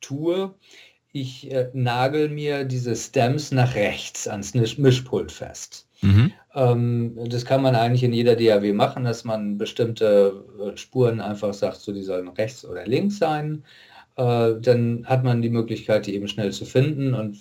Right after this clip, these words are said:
Speaker 1: wenn man jetzt meinetwegen einen achtkanaligen Controller hat, dann hast du die Möglichkeit, zu jedem Zeitpunkt im Mix einen direkten Zugriff auf diese acht Stems zu haben. Das heißt, du weißt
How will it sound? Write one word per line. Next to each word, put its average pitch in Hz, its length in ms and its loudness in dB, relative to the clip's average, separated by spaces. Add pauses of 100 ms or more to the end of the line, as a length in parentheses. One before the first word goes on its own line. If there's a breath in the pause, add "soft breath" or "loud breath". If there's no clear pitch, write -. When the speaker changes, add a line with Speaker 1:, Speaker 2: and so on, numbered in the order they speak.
Speaker 1:
wenn 104 300 -4
man 113 100 -2
jetzt 101 200 -4
meinetwegen 104 500 0
einen 92 80 0
achtkanaligen 110 720 0
Controller 101 640 2
hat, 110 300 -6
dann 117 180 0
hast 135 220 0
du - 20 -8
die 139 100 -2
Möglichkeit, 135 800 0
zu - 560 -4
jedem 135 520 2
Zeitpunkt 139 720 2
im 110 180 -2
Mix 156 360 2
einen 120 180 2
direkten 131 520 4
Zugriff 123 920 -2
auf 147 320 4
diese 139 300 0
acht 139 180 -2
Stems 135 420 0
zu 104 120 2
haben. 101 320 2
Das 101 140 -6
heißt, 113 220 -2
du 123 80 -2
weißt 117 340 -2